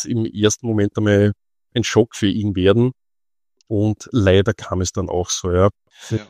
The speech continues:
Speaker 1: Wir haben die Wallets fertig synchronisiert, wir haben gesehen, Guthaben null. Ich habe ihm das dann mitgeteilt, er hat gesagt, „Na, das kann nicht sein.“ Weil klar, im ersten Moment, äh, würde vermutlich jeder so reagieren. Und er hat mir dann fünf weitere Adressen geschickt zur Überprüfung und ich habe gesagt, „Du,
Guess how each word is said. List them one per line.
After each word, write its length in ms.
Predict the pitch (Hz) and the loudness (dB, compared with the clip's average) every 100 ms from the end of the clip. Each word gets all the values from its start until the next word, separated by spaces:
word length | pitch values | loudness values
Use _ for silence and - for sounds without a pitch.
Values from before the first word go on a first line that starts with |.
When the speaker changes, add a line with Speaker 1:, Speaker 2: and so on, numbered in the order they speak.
| _ | _
Speaker 1:
Wir 140 | 107 | -2
haben 100 | 98 | 0
die 140 | 101 95 | 0 2
Wallets 320 | 101 104 - | 4 2 2
fertig 300 | 110 101 107 | -2 -2 -4
synchronisiert, 760 | - 107 - 104 95 113 123 | -4 -6 -4 -4 -2 2 4
wir 80 | 117 | 4
haben 100 | 107 | 2
gesehen, 340 | 101 - 104 101 | 0 -2 -2 -4
Guthaben 460 | 113 104 98 98 | -6 -4 -2 0
null. 280 | 101 117 123 | 0 2 2
Ich 140 | 110 104 | 0 0
habe 100 | 104 | 0
ihm 80 | |
das 140 | 101 101 | -2 -4
dann 380 | - 98 98 98 | -4 -2 0 0
mitgeteilt, 580 | 120 - - 113 104 104 | -2 -4 -2 4 4 4
er 40 | |
hat 40 | |
gesagt, 240 | 92 - 101 | -2 -6 -10
„Na, 80 | 92 | -10
das 140 | 95 | -8
kann 160 | - 95 | -6 -6
nicht 180 | 87 | -6
sein.“ 320 | - 101 123 107 | -2 2 2 0
Weil 160 | 92 - _ _ | -6 -8 _ _
klar, 300 | - 101 101 110 _ - | -10 -2 0 0 _ -8
im 80 | 101 | -6
ersten 220 | 95 110 | -4 -4
Moment, 260 | 95 98 - - | -2 0 -2 -2
äh, 280 | 107 104 104 | 2 2 2
würde 160 | 104 | -2
vermutlich 360 | 104 104 - 92 | -2 -2 -2 2
jeder 180 | 98 120 | 4 2
so 140 | 117 | 4
reagieren. 500 | 113 113 - 113 120 - - - - - - - - - - _ | 4 4 4 4 4 0 -12 -20 -18 -18 -16 -16 -18 -18 -20 _
Und 600 | 127 120 117 123 - - | 2 4 2 0 -6 -8
er 120 | 123 | 0
hat 100 | 117 | 2
mir 100 | 131 | 2
dann 140 | 123 135 | 0 0
fünf 300 | - 151 - | 0 -2 2
weitere 480 | 113 - 110 104 104 | 0 2 2 4 4
Adressen 540 | 113 - 107 - 131 | 0 2 2 2 0
geschickt 360 | 117 - 131 - | -2 -4 -8 -2
zur 100 | 117 | 0
Überprüfung 640 | 110 - 117 160 113 123 | 0 2 2 2 0 2
und 100 | 113 | 2
ich 80 | 107 | 2
habe 140 | 104 | 2
gesagt, 240 | - 107 - | 2 0 0
„Du, 100 | 120 | -6